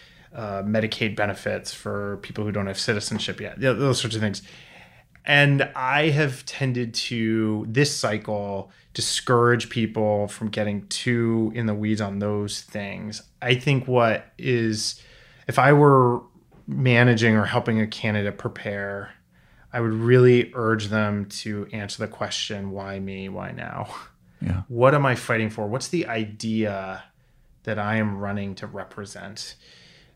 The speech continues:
Speaker 1: Because you won't, I, I don't believe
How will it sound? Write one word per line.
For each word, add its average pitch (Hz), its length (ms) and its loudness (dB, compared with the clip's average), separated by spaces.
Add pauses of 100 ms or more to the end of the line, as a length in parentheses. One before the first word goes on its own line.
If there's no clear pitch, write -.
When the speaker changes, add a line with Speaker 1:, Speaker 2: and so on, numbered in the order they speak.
(160)
Speaker 1:
Because 123 1160 2 (520)
you 135 1040 4 (540)
won't, 143 840 0 (800)
I, - 400 -12 (100)
I 156 160 6
don't 151 380 6
believe 113 840 4